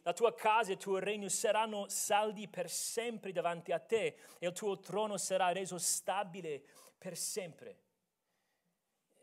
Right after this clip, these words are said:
E come abbiamo letto nel versetto dodici, ave-, avete notato quella parola discendenza?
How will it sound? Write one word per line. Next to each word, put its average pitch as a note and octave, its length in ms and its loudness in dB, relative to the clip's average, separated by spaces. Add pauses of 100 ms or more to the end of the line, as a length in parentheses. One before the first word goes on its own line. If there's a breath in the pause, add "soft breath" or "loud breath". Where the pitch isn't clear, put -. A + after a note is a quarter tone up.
E - 440 -14
come E3+ 220 0
abbiamo D#3 180 -2
letto E3 240 0
nel D#3 100 -6
versetto D#3 380 -6
dodici, D3+ 540 -2
ave-, D3+ 180 0
avete E3 240 -2
notato D3+ 680 -2 (340 loud breath)
quella E3 240 4
parola D#3 580 2
discendenza? D#3 1040 -10